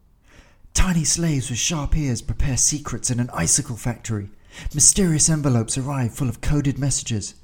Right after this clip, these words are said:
The natives kill a tree to make it sparkle and surround it with offerings to placate the Red Man."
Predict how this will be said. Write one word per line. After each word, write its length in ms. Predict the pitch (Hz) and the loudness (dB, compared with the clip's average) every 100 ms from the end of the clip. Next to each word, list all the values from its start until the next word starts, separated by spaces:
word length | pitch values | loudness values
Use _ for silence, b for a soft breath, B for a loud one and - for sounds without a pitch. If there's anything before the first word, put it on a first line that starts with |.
| B B B | B B B
The 80 | - | 0
natives 400 | 160 175 - 123 | 2 2 2 -2
kill 180 | - 175 | 0 0
a 60 | 151 | 0
tree 280 | - 175 135 | 0 0 0
to 100 | 135 | 0
make 180 | 160 | 0
it 80 | 104 | 0
sparkle 400 | - 165 160 - | -2 0 -2 -2
and 80 | 127 | -4
surround 320 | - 160 170 | -2 -2 -2
it 80 | 143 | -2
with 140 | 131 | -2
offerings 380 | - 180 151 127 | -2 -2 -2 -2
to 100 | - | -4
placate 400 | 120 127 208 196 | -6 0 0 0
the 80 | 135 | -4
Red 280 | 131 220 - | -2 -4 -2
Man." 220 | 208 208 | -2 -2